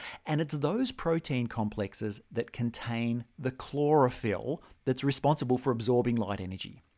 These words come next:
Okay, photosystem two and photosystem one. But there are a couple of other proteins as well that I'll, I'll mention in passing. Again, you know, remember Vicar says you don't really need to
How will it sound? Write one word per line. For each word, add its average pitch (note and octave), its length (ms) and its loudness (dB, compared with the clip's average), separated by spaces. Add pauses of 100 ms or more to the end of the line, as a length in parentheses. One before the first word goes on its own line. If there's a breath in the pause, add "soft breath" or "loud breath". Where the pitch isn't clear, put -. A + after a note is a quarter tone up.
(160)
Okay, B2+ 160 -6
photosystem B2+ 600 0
two A2 320 -2
and G#2 120 -4
photosystem G#2 720 -2
one. G2+ 420 -4 (1080 loud breath)
But E4 80 0
there C4 140 8
are E3+ 60 12
a D3+ 40 8
couple B2+ 240 4
of A2+ 80 6
other A2+ 180 4
proteins G#2 580 0
as G2+ 140 -4
well G2 300 -2 (180 loud breath)
that A#2+ 100 4
I'll, G#2 280 4
I'll A2+ 100 0
mention G2+ 400 0
in G2+ 140 -2
passing. F2+ 500 -8
Again, C3+ 340 -2
you A#3+ 140 -6
know, F#2 100 -2
remember D3 380 2
Vicar C#3+ 340 4
says B2 200 0
you C3 60 -2
don't C3 180 0
really A#2 200 0
need A2 180 2
to G2+ 220 -2